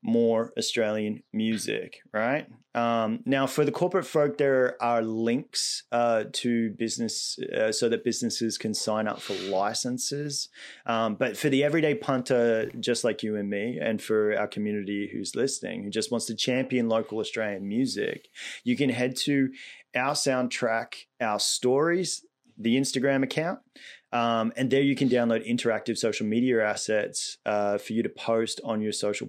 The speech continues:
profiles with things like, you know, the top ten homegrown artists that you're soundtracking right now. Um, and there's challenges to business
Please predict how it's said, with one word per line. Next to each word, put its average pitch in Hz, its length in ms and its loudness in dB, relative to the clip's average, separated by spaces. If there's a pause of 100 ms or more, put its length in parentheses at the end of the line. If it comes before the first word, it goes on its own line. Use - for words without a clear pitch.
profiles 113 960 0
with 113 200 -2
things 123 260 2
like, 110 260 0 (340)
you 120 200 0
know, 110 160 0
the 113 80 0
top - 260 -4
ten 110 320 0
homegrown 110 680 -2
artists 104 420 0
that 107 260 -2
you're 107 160 -4
soundtracking 107 840 -4
right - 300 -4
now. 64 540 -6 (320)
Um, 104 540 0 (260)
and 131 100 2
there's 139 160 2
challenges 147 560 2
to 131 80 -4
business 123 720 2